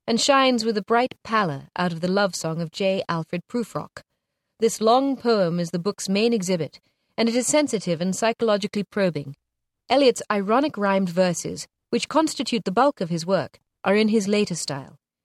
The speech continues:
It is this vein that tempts Eliot most, and is his own undoing. For irony, no matter how agile and erudite,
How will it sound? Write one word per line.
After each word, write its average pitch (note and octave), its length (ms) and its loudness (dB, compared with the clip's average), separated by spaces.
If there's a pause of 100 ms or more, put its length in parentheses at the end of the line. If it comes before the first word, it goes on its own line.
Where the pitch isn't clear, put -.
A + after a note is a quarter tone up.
(540)
It A#3+ 140 -2
is A#3+ 100 -2
this E4 240 -2
vein F3+ 440 0
that G3 120 -8
tempts A3+ 400 -4
Eliot F#3 380 -2
most, G3 500 -4 (260)
and G#3 200 2
is G3 140 -2
his G3 200 0
own A#3+ 320 2
undoing. F3 640 -4 (420)
For - 160 2
irony, B3+ 540 2
no F3+ 160 2
matter G#3+ 340 -2
how G3+ 400 -2
agile E3+ 480 -2
and D#3 160 -4
erudite, D3+ 560 -4